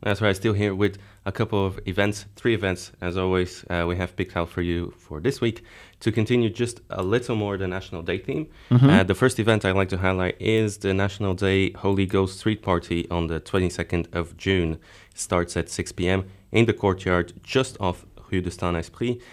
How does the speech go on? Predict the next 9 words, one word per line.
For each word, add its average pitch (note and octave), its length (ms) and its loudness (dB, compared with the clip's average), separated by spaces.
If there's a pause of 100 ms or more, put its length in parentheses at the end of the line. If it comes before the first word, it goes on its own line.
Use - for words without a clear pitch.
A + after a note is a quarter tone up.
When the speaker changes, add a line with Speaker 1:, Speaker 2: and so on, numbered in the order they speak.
(240)
Speaker 1:
Uh, F#2 280 2
the F2 340 2
lineup G#2 300 4
features G#2 400 -2
some F#2+ 340 0
great G2 240 2
international F#2 520 -2
artists, A#2+ 480 -4 (400)
including, A#2+ 520 4